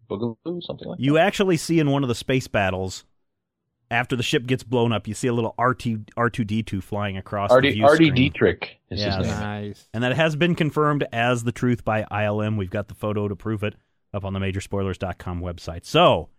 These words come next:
Speaker 2: uh, who will start us this week? Matthew?
Speaker 1: Hi, how are you?
Speaker 2: Star Wars or the Star Trek?
Speaker 3: The Black Hole.
Speaker 1: Well, first of all, don't say Star Trek,
Speaker 2: <laughs>
Speaker 1: because it's not Star Trek, it's Star Trek.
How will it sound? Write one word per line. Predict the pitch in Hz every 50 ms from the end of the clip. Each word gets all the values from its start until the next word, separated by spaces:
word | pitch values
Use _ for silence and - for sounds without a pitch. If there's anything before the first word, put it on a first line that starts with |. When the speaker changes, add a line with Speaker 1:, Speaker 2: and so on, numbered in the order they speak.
| _ _ _ _ _ _ _ _ _ _ _ _ _ _ _ _ _ _ _ _ _ _
Speaker 2:
uh, | - 262 262 262 254 226
who | 190 226 233
will | 220 202 196
start | 180 - - - 190 175 165 156
us | 143 139 -
this | - 143 139 - - -
week? | 131 123 117 - -
Matthew? | 143 170 202 226 226 - 240 247 269 277 240 - - - _ _ _ _ _ _ _ _ _ _ _ _ _ _ _ _ _ _ _
Speaker 1:
Hi, | - 139 143 135
how | 127 117 117
are | 123 127 127
you? | 123 110 - - - _ _
Speaker 2:
Star | - - - - 180 202 220 240
Wars | 233 233 233 233 247 254 269 277 240 - - - _
or | - 180 196 196 196 190 196 -
the | 160 160 175
Star | - - - 180 175 170 160
Trek? | - - 196 151 110 95 - - - - _ _ _ _
Speaker 3:
The | 117
Black | 110 113 - 113 107 110 110 107 107 107 -
Hole. | 120 117 110 101 98 95 92 92 92 95 95 _ _ _ _ _ _ _
Speaker 1:
Well, | - 127 127 127
first | - 175 190 196 -
of | 175 151
all, | 151 135 123
don't | 117 143 147 139
say | - 147 127
Star | - - - 151 131 127 120
Trek, | - - - 139 135 107 92 87 - - 185
Speaker 2:
<laughs> | -
Speaker 1:
because | - 120 117 - 139 117
it's | 120 120 -
not | 120 123 117 -
Star | - 190 - 127 120 113 107
Trek, | 107 - - 143 123 113 101 -
it's | 123 110 - -
Star | - - 123 113 110 104 101 - - - _ _
Trek. | - - - - 151 135 113 - -